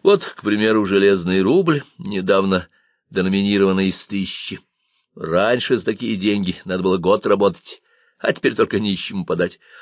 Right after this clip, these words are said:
"А это что такое?" Сергей Николаевич присмотрелся повнимательнее,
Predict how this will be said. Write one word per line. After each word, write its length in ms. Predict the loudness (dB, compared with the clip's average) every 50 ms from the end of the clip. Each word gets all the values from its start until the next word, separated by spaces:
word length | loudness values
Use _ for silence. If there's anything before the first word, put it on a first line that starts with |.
| -2
"А 200 | 0 2 2 2
это 440 | 2 2 2 2 4 4 4 4 4
что 240 | 2 -2 -4 -4 -2
такое?" 420 | -2 -2 -2 0 0 0 0 0 -4 _ _ _ _ _ _ _ _ _ _ _ _ _ _ _ _ _ _ _ _ _ _ _ -20
Сергей 540 | -16 -12 -10 -10 -10 -8 -6 -4 -2 -2 0
Николаевич 520 | 0 -2 -2 -2 -2 -2 -2 -2 -4 -6
присмотрелся 920 | -6 -6 -6 -6 -6 -4 -4 -4 -4 -2 0 2 2 2 0 -4 -8 -8
повнимательнее, 960 | -6 -4 -4 -4 -4 -4 -4 -2 -2 -4 -4 -6 -6 -6 -4 -4 -4 -4 -6